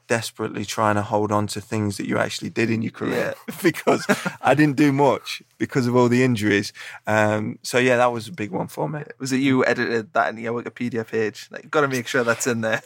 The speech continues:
Speaker 2: <laughs>
Speaker 1: No, because you know what? I look at the Wikipedia page and there's lots on there that I don't like reading.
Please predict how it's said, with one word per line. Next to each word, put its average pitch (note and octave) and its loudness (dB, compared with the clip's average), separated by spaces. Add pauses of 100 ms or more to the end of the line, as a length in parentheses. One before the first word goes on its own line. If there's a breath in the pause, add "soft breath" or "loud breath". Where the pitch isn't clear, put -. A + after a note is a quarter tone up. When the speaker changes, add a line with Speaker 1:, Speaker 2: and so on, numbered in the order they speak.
(140)
Speaker 2:
<laughs> C3 0
Speaker 1:
No, F#3 6
because E3+ 0
you F3 2
know A3+ 6
what? G#3 6
I D3+ 4
look G#3 2
at A3 -2
the F3 2
Wikipedia C#3 2
page A2 -2
and G#2+ -10
there's G#2+ -8
lots C3 2
on A#2+ -2
there A2 2
that - 0
I - 0
don't A2 0
like G#2 2
reading. A2 0